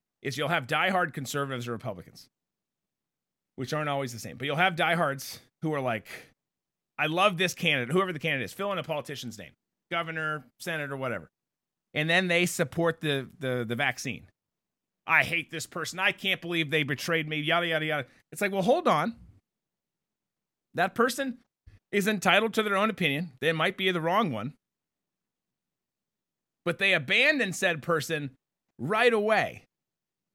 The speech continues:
But they don't do that. They never question his, his support of it. Uh, I mean, he supported it as early as this, as recent as this spring,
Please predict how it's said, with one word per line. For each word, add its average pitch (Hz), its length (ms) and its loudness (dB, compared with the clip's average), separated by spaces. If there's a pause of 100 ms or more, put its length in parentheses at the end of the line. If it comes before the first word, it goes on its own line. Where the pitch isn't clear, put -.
(1800)
But 160 140 0
they 175 120 4
don't 202 240 0
do 220 160 2
that. 175 200 4
They 165 120 2
never 185 260 0
question 151 840 -2 (2250)
his, 170 260 2
his 185 260 2
support 156 420 0
of 127 180 2
it. 131 200 0 (200)
Uh, 135 60 -4
I 120 320 -2
mean, 143 140 2
he 180 100 2
supported 165 480 0
it 151 40 0
as 139 120 -2
early 151 220 0
as 135 100 -4
this, 135 240 -10
as 131 160 -4
recent 156 260 -4
as 127 120 -4
this 143 100 -6
spring, 311 240 -2